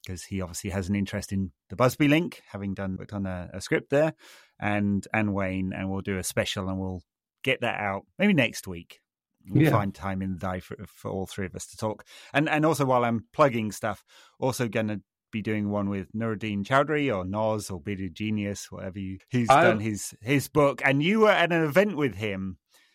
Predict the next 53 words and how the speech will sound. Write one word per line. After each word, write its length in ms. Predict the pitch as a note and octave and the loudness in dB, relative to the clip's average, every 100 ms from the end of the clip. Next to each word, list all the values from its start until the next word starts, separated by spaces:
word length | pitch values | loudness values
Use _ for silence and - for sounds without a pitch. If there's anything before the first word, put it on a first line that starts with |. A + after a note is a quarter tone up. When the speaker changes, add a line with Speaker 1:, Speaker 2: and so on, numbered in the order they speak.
| _ _ | _ _
Speaker 1:
very 220 | - F3+ | 4 6
Speaker 2:
Yes. 100 | C3 | 6
Speaker 1:
recently, 500 | D#3+ C4+ - A2+ A2 | 2 2 2 -2 -2
weren't 240 | A2 C3 A2+ | 2 2 2
you? 220 | F#2 E2+ - | -4 -10 -16
So 260 | - G#2 F2 | -10 -8 -2
Speaker 2:
Yeah, 680 | A#2+ D3+ G3 D#3 C3 D#3 - - - | 4 6 6 4 2 -2 -2 0 2
I 140 | B2+ | 4
got 180 | A#2+ C3 | 4 2
to 100 | C3 | 4
meet 140 | C3+ | 4
him 100 | B2+ | 2
for 100 | - | 2
the 80 | B2 | 2
first 360 | - A#2+ G#2+ - | 6 4 4 4
time, 300 | A#2 A2+ G#2+ | 6 6 6
and 240 | G#2+ G#2+ | 6 6
yeah, 160 | C#3+ D3 | 6 6
his 280 | B2 C#3 C3 | 6 4 4
book 180 | C#3+ C#3 | 4 6
sounds 260 | C3 A#2+ | 4 6
really 240 | A#2 A#2 A2+ | 6 6 6
interesting. 440 | A#2 A#2 A2 A#2+ | 6 4 4 4
We 100 | B2+ | 6
were 100 | C#3+ | 6
actually 300 | C#3+ C#3+ B2+ | 6 6 2
talking 320 | A2+ B2 - | 6 4 6
about, 300 | A2 G#2 G2+ - - _ | 6 6 4 -4 -20 _
well, 260 | A#2 G2 - | 4 6 6
I 100 | B2 | 6
wasn't 240 | A#2 A2+ | 6 2
talking 180 | A#2 G#2+ | 2 4
about 120 | G#2+ G2+ | 4 6
Duncan 300 | G#2+ F#2 A2 | 2 4 0
Edwards, 320 | G#2 G2+ - | 2 2 2
I 40 | |
was 140 | F#2 - | -2 2
talking 240 | A2 G2 | 0 4
about 120 | G2+ | 2
Eric 180 | G2+ G2 | 2 2
Cantona, 480 | A2 G2+ G2+ G2 F#2+ | 2 2 2 2 4
which 260 | G2 - - - - - _ | 0 -2 -12 -18 -20 -20 _
was 160 | A#2 A2 | 0 2
Speaker 1:
Yes. 120 | A#2 | 2
Speaker 2:
kind 200 | - B2 | 4 6
of 60 | A#2 | 6
like 220 | A2 G#2+ | 4 6
a 40 | A#2 | 4
nice 440 | G#2+ G#2 - - - | 6 4 0 -4 -4
break 400 | G2+ A2+ A2 G#2+ | 2 4 4 2
from 300 | - A2 G2+ | 4 6 6
all 180 | G2+ G2+ | 6 6
the 160 | G2+ | 4